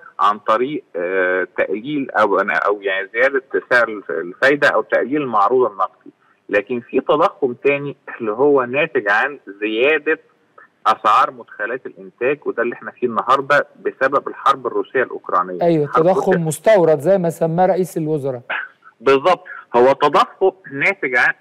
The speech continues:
Speaker 1: زيادة أسعار المدخلات الإنتاج، يعني مثلًا لو إحنا بنقول إن القمح ده مدخل إنتاج لأن هو بيطلع لي رغيف العيش، ف، آه، القمح النهاردة مثلًا نتيجة الحرب الروسية الأوكرانية، طبعًا روسيا وأوكرانيا هم أهم مصدري القمح في العالم،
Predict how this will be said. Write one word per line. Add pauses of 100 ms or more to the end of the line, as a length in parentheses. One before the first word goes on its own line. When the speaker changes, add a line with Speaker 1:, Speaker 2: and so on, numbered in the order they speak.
Speaker 1:
زيادة (100)
أسعار (160)
المدخلات
الإنتاج،
يعني
مثلًا
لو
إحنا
بنقول
إن
القمح
ده
مدخل
إنتاج
لأن
هو
بيطلع
لي
رغيف
العيش، (560)
ف، (560)
آه،
القمح
النهاردة
مثلًا
نتيجة
الحرب
الروسية
الأوكرانية،
طبعًا
روسيا
وأوكرانيا
هم
أهم
مصدري
القمح
في
العالم،